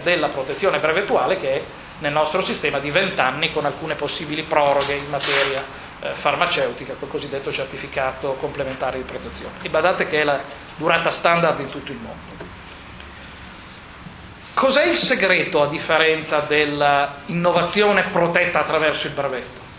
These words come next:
Se io riesco a mantenere segreta un'informazione,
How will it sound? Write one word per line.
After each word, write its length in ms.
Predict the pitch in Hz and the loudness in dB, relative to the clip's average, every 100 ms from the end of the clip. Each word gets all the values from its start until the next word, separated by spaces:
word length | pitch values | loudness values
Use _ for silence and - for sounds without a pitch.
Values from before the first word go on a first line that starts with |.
| - - | -18 -6
Se 180 | - | 0
io 180 | 277 302 | 4 6
riesco 360 | - 285 - 180 | 6 4 4 2
a 40 | |
mantenere 760 | 185 233 247 - 233 220 180 156 | 4 4 4 4 4 4 4 2
segreta 600 | - 185 170 196 160 147 | 2 2 2 2 2 0
un'informazione, 1160 | 147 143 165 143 139 - 143 131 170 247 - | 0 -2 -2 0 -2 -2 -4 -2 -2 -4 -8